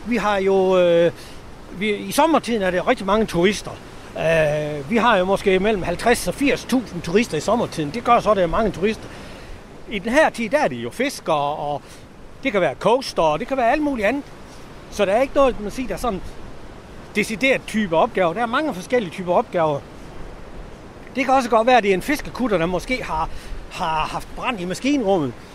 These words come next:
eller motoren er gået i stykker eller noget. Og så skal de i gåseøjne bare bruge en kranbil, kan man sige, til søs eller sådan noget. Og der sejler vi jo så ud,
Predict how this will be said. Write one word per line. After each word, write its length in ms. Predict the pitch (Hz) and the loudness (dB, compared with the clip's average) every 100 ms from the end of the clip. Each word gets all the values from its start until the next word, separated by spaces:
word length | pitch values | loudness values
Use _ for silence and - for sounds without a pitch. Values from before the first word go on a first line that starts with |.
| - | -4
eller 260 | 214 196 170 | 2 4 4
motoren 420 | 170 262 262 185 | 6 4 4 -2
er 60 | 170 | 0
gået 180 | 185 170 | -2 -4
i 40 | |
stykker 340 | - 262 277 | 0 2 4
eller 200 | 190 165 | 2 2
noget. 340 | 160 196 185 - - - - - - - - - | 0 0 -2 -6 -12 -14 -16 -18 -18 -20 -20 -10
Og 100 | 196 | -6
så 100 | 294 | -4
skal 200 | 269 269 | -4 -4
de 80 | 277 | -2
i 300 | 269 220 202 | -2 -2 0
gåseøjne 640 | 240 254 294 202 190 214 185 | 4 6 4 2 2 2 2
bare 160 | 202 | -2
bruge 200 | 180 233 | 2 2
en 60 | 214 | 2
kranbil, 500 | - 240 233 160 151 | -2 -4 -4 -6 -8
kan 140 | 165 | -8
man 60 | 147 | -8
sige, 140 | 190 | -8
til 120 | 151 143 | -8 0
søs 240 | 208 208 | 0 2
eller 140 | 143 | -4
sådan 160 | 127 160 | -4 0
noget. 160 | 160 - - - - - | 0 -2 -10 -16 -16 -4
Og 120 | - | -2
der 80 | 277 | -2
sejler 320 | - 285 254 | 0 4 4
vi 100 | 240 | 2
jo 60 | 233 | 0
så 200 | 285 254 | 4 6
ud, 180 | 262 | 4